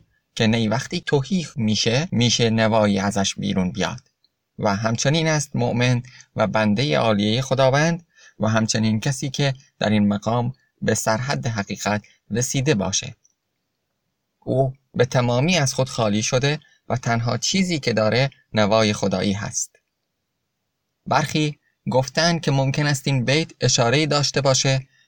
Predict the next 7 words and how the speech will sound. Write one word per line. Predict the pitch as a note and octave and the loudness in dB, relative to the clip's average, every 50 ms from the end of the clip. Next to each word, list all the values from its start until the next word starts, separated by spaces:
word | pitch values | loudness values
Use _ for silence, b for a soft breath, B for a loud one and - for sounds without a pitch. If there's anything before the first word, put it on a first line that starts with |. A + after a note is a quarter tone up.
| b - | b -6
به | F#2 G2 A2 B2 B2 A#2+ B2 - | -4 0 2 2 2 2 0 -4
این | - - D3+ D#3+ E3 E3 | -4 -2 0 2 2 0
حدیث | D3 - - C3 A#2+ C3 B2+ B2 - - | -2 -2 -2 -2 0 0 -2 -2 0 0
پیامبر | B2+ B2 - - B2 A#2+ A2+ A2+ A2 G#2+ A2 A#2+ C3 | 0 0 0 0 0 0 0 0 0 0 0 -2 -4
که | - - C3+ C3 C#3 C3+ _ _ - | -2 -2 0 0 -2 -2 _ _ -6
المؤمن | - - A2+ G#2 G#2 G#2 G#2 - - G#2 G#2 G2+ G2+ G#2+ A#2+ C3+ | -2 0 2 4 4 4 2 2 0 0 2 2 2 2 0 0
کالمزمار | C3 - G2+ G2 G2 G2+ G#2 F#2+ G2+ G#2 G2+ C3 C#3+ A2 F2+ - | 0 -2 -2 0 2 2 2 2 2 2 2 4 4 2 0 -2